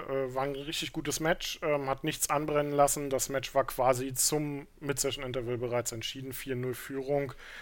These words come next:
Ähm, Lei Pei Fan dann mit einer dreiundsechzig noch mit dem Ehrenframe, ehe Ronnie O'Sullivan dann eine Total Clearance im letzten Frame nochmal ausgepackt hat.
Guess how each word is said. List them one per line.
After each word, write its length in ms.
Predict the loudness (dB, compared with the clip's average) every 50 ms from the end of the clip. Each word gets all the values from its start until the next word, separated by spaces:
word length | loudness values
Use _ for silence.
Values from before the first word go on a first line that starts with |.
| -16 -8 0
Ähm, 280 | 4 4 6 6 6 6
Lei 160 | 6 6 6
Pei 160 | 8 6 4
Fan 260 | 4 4 2 2 4
dann 140 | 2 2 2
mit 140 | 0 -2 -4
einer 180 | -2 -2 -2 -2
dreiundsechzig 640 | 0 2 2 4 4 4 2 0 0 -2 -4 -4
noch 100 | -4 -4
mit 200 | -2 -2 -4 -4
dem 120 | -6 -6 -6
Ehrenframe, 720 | -4 -4 -4 -2 -2 -4 -4 -4 -4 -2 -2 -2 -4 -4
ehe 160 | -4 -4 -4
Ronnie 240 | -4 -4 -4 -4 -4
O'Sullivan 440 | -4 -2 -2 -2 -2 -2 -2 -4 -4
dann 200 | -4 -4 -4 -6
eine 240 | -6 -6 -8 -10 -6
Total 260 | -4 -4 -2 -2 -4
Clearance 400 | -4 -2 -2 0 0 0 0 -2
im 120 | -2 0
letzten 260 | 0 0 0 -2 -6 -6
Frame 220 | -6 -6 -4 -4
nochmal 280 | -4 -4 -4 -4 -4 -4
ausgepackt 520 | -4 -4 -6 -4 -2 -2 -2 -2 0 0
hat. 180 | 0 0 0